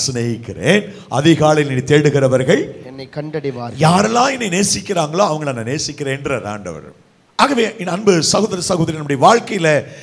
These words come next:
Speaker 1: அ, தேவன் நம்மில் அன்பு வைக்கிற போது நடக்கிற நான்காவது விஷயம், எதெல்லாம் சாபமா இருக்குதோ, எதெல்லாம் சாபமா இருக்குதோ அதெல்லாம் ஆசீர்வாதமாக மாறும். ஆண்டவர் நம்மேல் அன்பு வைக்கிற போது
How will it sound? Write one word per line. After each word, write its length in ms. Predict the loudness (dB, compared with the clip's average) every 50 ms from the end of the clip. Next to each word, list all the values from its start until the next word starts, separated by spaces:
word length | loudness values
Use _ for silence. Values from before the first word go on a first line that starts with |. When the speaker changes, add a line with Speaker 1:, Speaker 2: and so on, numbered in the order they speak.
| -20 -20 -14 -8 -6
Speaker 1:
அ, 120 | -6 -6
தேவன் 560 | -6 -10 2 6 8 8 8 8 6 4 4
நம்மில் 340 | 2 0 -2 0 -2 -2 -2
அன்பு 360 | -2 -2 -2 -2 -2 0 0
வைக்கிற 240 | 0 0 0 -2 0
போது 200 | 0 -2 -2 -2
நடக்கிற 680 | -2 2 2 0 0 0 2 4 4 4 4 2 -4 -10 -18 -18 -16 -6 2
நான்காவது 580 | 4 4 4 4 2 2 2 2 2 2 0
விஷயம், 480 | -2 -4 -4 -6 -4 -4 -4 -4 -6 -8 -10 -18 -14 -2
எதெல்லாம் 540 | -2 -2 0 0 -2 -2 0 0 0 0 0 0
சாபமா 360 | -2 -2 -2 -4 -4 -2 -2 -2
இருக்குதோ, 500 | -2 -2 -4 -2 0 2 2 0 0 -6 -12 -18 -20 -20 -20 _
எதெல்லாம் 440 | -6 -2 0 0 0 2 0 2 2 0
சாபமா 360 | 0 -2 -2 -4 -4 -4 -6
இருக்குதோ 400 | -4 -6 -4 -2 0 0 0 -2 -6 -14 -16 -12
அதெல்லாம் 720 | -10 -8 -8 -6 -8 -6 -6 -6 -6 -4 -4 -6 -6 -10 -14 -18 -12 -10
ஆசீர்வாதமாக 920 | -8 -8 -6 -6 -8 -8 -8 -8 -8 -8 -6 -8 -10 -10 -12 -14 -16 -18 -18
மாறும். 320 | -18 -20 -20 -20 -20 -20 -20 _ _ _ _
ஆண்டவர் 840 | 4 4 4 4 4 2 0 0 0 0 -2 -2 -4 -6 -8 -12 -16 -20 -20 _ _ _ _ 0
நம்மேல் 340 | 0 2 6 8 8 8 8
அன்பு 340 | 6 4 2 0 0 0
வைக்கிற 260 | 0 0 0 0 0 2
போது 440 | 2 2 4 4 4 2 0 -2